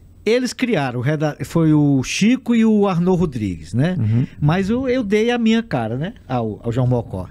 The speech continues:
Speaker 1: E aí eu disse, "Ah, eu me baseei no Zé Pinto, num assessor do Heráclito, não sei mais em quem, não sei mais em quem, não sei mais em quem." Minha mãe,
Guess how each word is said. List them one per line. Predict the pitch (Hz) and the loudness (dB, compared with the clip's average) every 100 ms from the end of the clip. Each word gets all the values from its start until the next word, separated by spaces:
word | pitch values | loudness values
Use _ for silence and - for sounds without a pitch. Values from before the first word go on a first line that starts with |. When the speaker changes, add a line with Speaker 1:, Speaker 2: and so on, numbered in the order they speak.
| - | -2
Speaker 1:
E | 131 139 135 - - - | 0 0 -2 -18 -20 -10
aí | 135 139 | -4 0
eu | 156 | 0
disse, | 135 - | -2 -2
"Ah, | 220 | -2
eu | 185 | 2
me | 165 | 0
baseei | 170 180 160 170 | 0 -2 0 0
no | 160 | 0
Zé | 143 135 | 0 -2
Pinto, | 123 151 190 170 139 | -2 0 0 0 0
num | 135 | 0
assessor | 131 139 127 139 | 0 -2 -2 0
do | 127 127 | 2 0
Heráclito, | 113 147 165 - 127 | 0 -2 -4 -8 -8
não | 123 | -6
sei | 151 131 | -4 -2
mais | 131 120 | -2 -4
em | |
quem, | - 165 170 | -4 -2 0
não | 139 | 0
sei | - | -2
mais | 127 127 | -2 -2
em | 113 | -2
quem, | 170 170 | -2 -2
não | |
sei | 180 | 0
mais | 165 156 | 0 0
em | |
quem." | 139 131 | 0 0
Minha | 139 131 | 0 2
mãe, | 131 | 0